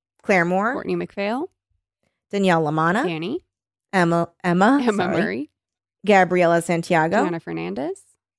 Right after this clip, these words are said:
Speaker 1: Grace Armstrong.
Speaker 2: Gwendolyn Ludovic.
Speaker 1: Jeremy Kronk.
Speaker 2: Jessica Smith Harper.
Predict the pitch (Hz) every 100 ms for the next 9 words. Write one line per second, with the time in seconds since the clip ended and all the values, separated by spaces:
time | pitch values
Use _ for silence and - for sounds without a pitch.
0 | _ _ - 226 214 214 185 185 202 202
1 | 277 - 269 233 196 180 175 165 165 165
2 | - 196 196 208 330 - _ _ _ _
3 | _ _ 202 180 170 160 240 233 294 214
4 | 175 - 170 165 165 - 165 247 302